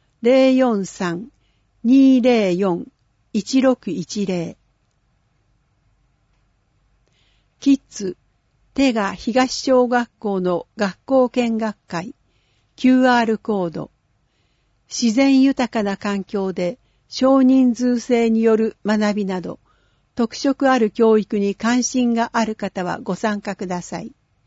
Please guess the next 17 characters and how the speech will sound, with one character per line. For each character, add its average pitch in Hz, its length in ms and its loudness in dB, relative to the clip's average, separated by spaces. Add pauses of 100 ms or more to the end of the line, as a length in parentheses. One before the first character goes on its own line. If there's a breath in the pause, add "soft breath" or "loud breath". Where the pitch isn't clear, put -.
(760)
時、 233 460 -2 (140)
七 - 280 -6
月 254 300 -2
五 233 240 -4
日 220 160 -2
金 220 320 -2
曜、 196 260 -4 (520)
午 269 200 2
前 208 280 0
十 226 260 0
時 196 140 -10
か 185 100 -6
ら 165 160 -6
正 190 320 -4
午。 - 220 -12 (800)
場 208 140 0
所、 214 360 -4